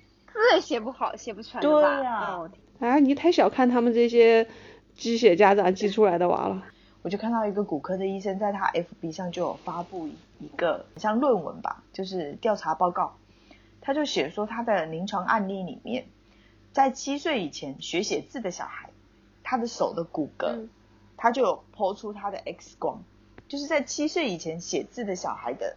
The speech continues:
Speaker 2: 那个骨骼，跟在七岁以后才开始正式接触，就是开始练字的那个小孩子的那个手的骨骼，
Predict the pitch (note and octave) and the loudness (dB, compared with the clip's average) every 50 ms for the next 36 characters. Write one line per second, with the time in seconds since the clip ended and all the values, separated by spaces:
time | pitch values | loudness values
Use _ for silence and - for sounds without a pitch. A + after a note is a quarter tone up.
0 | _ _ - A3 A3 F#3+ F#3+ F#3 - - E3+ - - - - - - - _ - | _ _ -6 -4 -2 0 0 -2 -2 -4 -6 -6 -6 -8 -10 -10 -12 -14 _ -20
1 | _ _ _ _ _ - B3+ A#3+ A#3+ A#3+ B3 - - - _ _ - D4 C4+ A#3+ | _ _ _ _ _ 2 2 4 2 2 -2 -6 -12 -20 _ _ 0 0 0 0
2 | - - C4 C4 - - D#4+ D4 A#3 E3 C#3 D#3 - - D#4+ E4+ D4 G#3+ - - | -2 -6 -8 -8 -6 -6 -4 -4 -4 -6 -8 -10 -8 -4 -2 -2 -2 -4 -6 -10
3 | D#3 - - - G#3+ A3+ A3 - - C3 - - _ _ _ _ _ _ - C#4+ | -14 -12 -10 -8 -8 -8 -8 -10 -10 -12 -12 -12 _ _ _ _ _ _ -2 0
4 | C4 A3+ G#3+ - A3+ G#3 - A3 G#3+ A3 G#3 - A#3+ G#3+ G3 F#3+ G3 F#3+ G3 G3+ | 0 0 -2 -4 -8 -6 -2 -2 -2 -2 -2 -2 -4 -4 -2 -2 -4 -4 -6 -4
5 | G#3 F#3+ A3 G3+ - A#2+ F3 A#3 G#3+ F3+ E3+ E3+ - - A3 G3+ - G2+ E2 - | -4 -4 -4 -4 -4 -4 -2 -2 -2 -2 -4 -10 -8 -6 -6 -4 -4 -4 -6 -4
6 | F3+ F#3 E3 D3+ - D3 C3+ C3+ C3+ C#3+ E3 - - - - - - _ - - | -4 -2 -4 -4 -4 -6 -6 -6 -8 -8 -8 -10 -8 -8 -8 -8 -10 _ -8 -6
7 | G3+ F#3 F3+ - - - - - - D#3+ - - - - - - | -6 -6 -6 -8 -8 -10 -8 -8 -10 -10 -10 -12 -12 -12 -14 -16